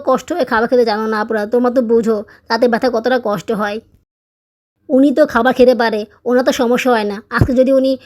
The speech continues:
খাবার খেতে না পারতো তাহলে উনি বুঝতো আমার কষ্টটা। আসলে মেয়ে মানুষের কষ্ট মেয়ে মানুষেরাই বুঝে, পুরুষ মানুষরা কখনোই মেয়ে মানুষের কষ্ট বুঝে না। ওদের জন্য করতে পারলে আমরা মেয়েরা অনেক ভালো,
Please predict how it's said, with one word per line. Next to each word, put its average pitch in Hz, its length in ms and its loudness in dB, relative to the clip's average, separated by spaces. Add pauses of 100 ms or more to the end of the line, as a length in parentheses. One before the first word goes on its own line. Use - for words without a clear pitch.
(120)
খাবার 240 260 -2
খেতে 277 160 2
না 262 140 2
পারতো 254 320 0
তাহলে 247 320 0
উনি 262 120 2
বুঝতো 240 280 -2
আমার 214 220 -4
কষ্টটা। 208 400 -8 (380)
আসলে 294 260 0
মেয়ে 269 180 4
মানুষের 269 340 0
কষ্ট 269 180 -2 (100)
মেয়ে 240 180 2
মানুষেরাই 247 340 2
বুঝে, 214 300 -2
পুরুষ 233 280 -4
মানুষরা 233 380 -2
কখনোই 240 380 0 (280)
মেয়ে 247 200 2
মানুষের 240 240 -4
কষ্ট - 220 -4
বুঝে 214 320 -4
না। 196 160 -8 (480)
ওদের 269 260 6
জন্য 311 160 2
করতে 311 260 2
পারলে 294 280 0 (240)
আমরা 269 200 -2
মেয়েরা 285 260 2 (100)
অনেক 277 200 2
ভালো, 196 300 -2